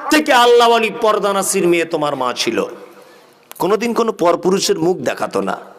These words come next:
গঙ্গারামপুর হাসপাতালে তোমার মা ভর্তি হয়েছে তোমাকে জন্ম দেবে বলে,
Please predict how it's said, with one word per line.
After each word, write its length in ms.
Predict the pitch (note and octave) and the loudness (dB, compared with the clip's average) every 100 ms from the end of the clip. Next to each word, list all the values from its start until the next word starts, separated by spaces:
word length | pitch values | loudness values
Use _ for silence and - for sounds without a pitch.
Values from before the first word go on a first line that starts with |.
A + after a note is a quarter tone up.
| - - _ _ _ _ _ _ _ _ _ _ _ _ _ _ _ _ _ _ _ _ _ - | -20 -20 _ _ _ _ _ _ _ _ _ _ _ _ _ _ _ _ _ _ _ _ _ -8
গঙ্গারামপুর 680 | - E3 F#3 F#3 F#3 F3+ F3+ | -2 0 2 2 0 0 2
হাসপাতালে 580 | E3+ F#3+ - G3 G3 F#3+ | 2 0 0 2 2 2
তোমার 320 | G3 F#3+ F#3+ | 2 2 2
মা 160 | F#3+ | 2
ভর্তি 360 | G3 G3 G3 G#3 | 4 2 2 2
হয়েছে 320 | F#3 G#3+ G#3+ | 4 4 2
তোমাকে 340 | G#3 G#3+ G#3 G#3+ | -2 0 0 2
জন্ম 360 | G3+ G#3 A3+ | 0 0 0
দেবে 220 | A3+ A3+ | 0 0
বলে, 300 | A3 G#3+ D#3 | 2 0 -2